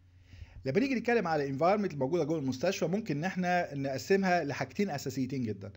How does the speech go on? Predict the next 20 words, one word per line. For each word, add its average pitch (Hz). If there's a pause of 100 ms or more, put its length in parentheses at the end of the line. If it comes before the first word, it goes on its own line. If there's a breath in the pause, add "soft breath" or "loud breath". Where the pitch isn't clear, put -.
(380 loud breath)
حاجه 214
بنسميها 165
كلينيكال 165
انفايرمنت 180 (440 soft breath)
وحاجه 247
بنسميها 185
الفيزيكال 156
انفايرمنت. 110 (340 loud breath)
الكلينيكال 226
انفايرمنت 190
هي 196
عباره 180
عن 151
الكومبلكس 208
سيستم 160
اوف 127
ميديكال 151
اند 113
سبورت 156
بيرسونال، 147